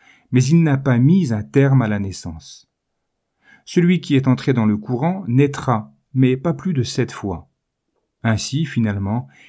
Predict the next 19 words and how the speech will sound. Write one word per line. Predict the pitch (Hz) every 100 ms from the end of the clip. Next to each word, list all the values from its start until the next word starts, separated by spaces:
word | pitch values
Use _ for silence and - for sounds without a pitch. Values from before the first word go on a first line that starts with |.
| _ _ -
il | 143
y | 151
aura | 139 135 135
pour | 131 117
lui | 113 120 175 196 -
un | 110
terme | - 123 139 135
à | 107
la | 101
naissance. | 98 90 - 80 - - - _ _ _ _ _ _ _ _ _
Si | - 120
nous | 120 120
ne | 113
développons | 104 104 117 113 110 113
pas | 110 127 117
l'intuition | 107 104 - - 104
pénétrante, | 104 101 95 - 175 135
le | 123 107
vipassana, | 98 98 101 - 95 98 135